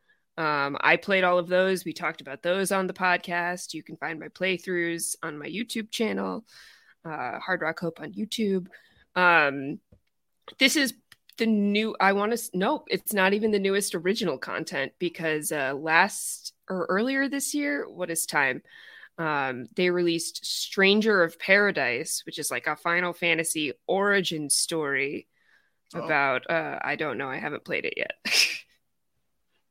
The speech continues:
Speaker 2: Okay.
Speaker 1: Um, there is a,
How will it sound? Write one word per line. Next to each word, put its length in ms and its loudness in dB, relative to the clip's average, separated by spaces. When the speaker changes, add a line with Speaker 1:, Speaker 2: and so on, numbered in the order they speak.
Speaker 2:
Okay. 460 -2
Speaker 1:
Um, 640 4
there 300 6
is 220 4
a, 580 4